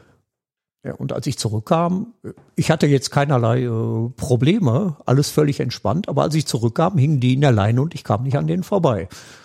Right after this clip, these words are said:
Dann konnte ich mir überlegen, warte ich jetzt, bis die da mal irgendwann Platz machen oder lasse ich jetzt die Leine los und schwimme da eben dran vorbei?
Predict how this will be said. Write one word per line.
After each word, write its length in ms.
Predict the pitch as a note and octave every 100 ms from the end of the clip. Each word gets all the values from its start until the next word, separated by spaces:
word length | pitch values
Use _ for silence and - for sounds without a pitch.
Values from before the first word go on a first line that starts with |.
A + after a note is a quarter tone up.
| - _ _ _ _ _
Dann 100 | A#2+
konnte 180 | - G#2
ich 60 | -
mir 80 | D3
überlegen, 480 | C#3+ A#2+ A2+ E3 G#2
warte 220 | F2+ D3+
ich 80 | C#3+
jetzt, 200 | G#3 -
bis 140 | -
die 80 | F#3+
da 80 | A#2+
mal 300 | A#2 A#2 A#2+
irgendwann 440 | D#3 D3 B2 A#2
Platz 300 | A2 G#2+ -
machen 440 | F3 F#3 A3 G#3+ A3
oder 580 | - D3+ D3 D3 D3 D#3+
lasse 280 | C#3 C3+
ich 60 | C#3+
jetzt 180 | C#3+ -
die 80 | A2+
Leine 280 | F#2 D3 D#3
los 280 | D3+ E3
und 100 | D#3
schwimme 240 | - D3 D3+
da 80 | D3
eben 200 | D3 D3
dran 180 | C#3 C#3+
vorbei? 460 | D3+ A#2+ F2 -